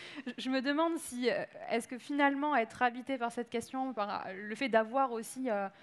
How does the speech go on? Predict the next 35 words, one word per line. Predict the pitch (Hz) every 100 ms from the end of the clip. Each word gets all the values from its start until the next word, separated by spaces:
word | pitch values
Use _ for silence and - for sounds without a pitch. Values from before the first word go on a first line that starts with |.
| - 214
euh, | 202 202 196
quand | 208 226
même | 233 226
cette | 214 202 -
connaissance, | 285 302 349 349
cette | 220
compréhension | - 226 247 247 254
des | 240
enjeux, | 220 220 311 - - - -
c'est | 247
une | 240
condition | 254 240 220 240 240
sine | - 285 294
qua | 294
non | 285 392
pour | - -
faire, | - 254 233
euh, | 214 208 208 -
ce | - 220
lien | 214 247 302
entre | 247 -
l'art | 214 226 269 262 -
et | 226
l'écologie, | 226 247 233 226 330 294
ou | 214
est-ce | 220
qu'au | 247
contraire, | 226 - 302 226
on |
peut | 208 233
y |
arriver | 208 226
par | 262 185
d'autres | 185 196 214
moyens ? | 202 185